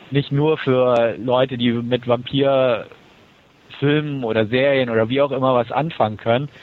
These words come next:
sondern ist sehr breit gefächert in dem Bereich. Also, ähm, kann, kann man einfach vielen Leuten empfehlen, definitiv. Und somit natürlich auch dir, Andreas.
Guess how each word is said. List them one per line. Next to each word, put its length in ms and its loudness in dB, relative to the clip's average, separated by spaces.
sondern 300 2
ist 60 -10
sehr 160 0
breit 320 -2
gefächert 500 -2
in 160 -12
dem 200 -4
Bereich. 580 -2
Also, 480 -2
ähm, 380 0
kann, 320 -4
kann 180 -2
man 140 0
einfach 400 -2
vielen 300 0
Leuten 300 0
empfehlen, 640 -2
definitiv. 540 -2
Und 160 -4
somit 340 0
natürlich 440 0
auch 180 0
dir, 240 0
Andreas. 460 -4